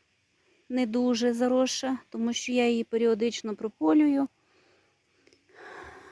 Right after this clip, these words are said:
Але ось така ситуація. Обробляти потрібно. Потрібно, тому що виходу більше немає.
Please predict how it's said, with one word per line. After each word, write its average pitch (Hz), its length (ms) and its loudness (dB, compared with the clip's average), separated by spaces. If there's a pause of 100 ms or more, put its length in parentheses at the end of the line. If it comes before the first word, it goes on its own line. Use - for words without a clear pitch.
(120)
Але 240 480 -2 (380)
ось 220 220 -12
така 233 380 -6
ситуація. 214 880 -6 (1200)
Обробляти 214 640 -4
потрібно. 208 680 -6 (1600)
Потрібно, 254 640 -2 (2750)
тому 214 360 -6
що 233 340 -10 (600)
виходу 247 420 -2
більше 208 440 -2
немає. 190 540 -4